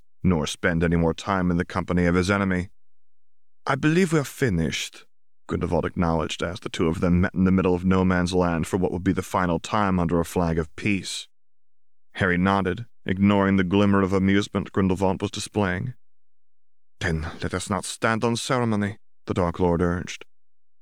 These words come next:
There was none of the civility in his tone that had been present these past weeks. Both knew what the activation of the protections would bring.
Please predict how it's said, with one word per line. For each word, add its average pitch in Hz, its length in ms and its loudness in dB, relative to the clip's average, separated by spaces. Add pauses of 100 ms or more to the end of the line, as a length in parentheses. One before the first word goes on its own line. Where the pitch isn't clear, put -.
(180)
There 101 200 4
was 95 140 0
none 98 200 4
of 82 60 -4
the 90 100 -4
civility 92 500 2
in 87 80 2
his 87 140 0
tone 90 400 -2
that 87 80 -2
had 90 80 -4
been 90 160 -2
present 95 420 -2
these 90 180 -2
past 92 400 -4
weeks. 98 400 -2 (500)
Both 101 360 2
knew 104 260 6
what 92 180 2
the 98 120 2
activation 92 600 0
of 85 120 -2
the 90 60 -10
protections - 580 -4
would 101 180 -4
bring. 98 400 0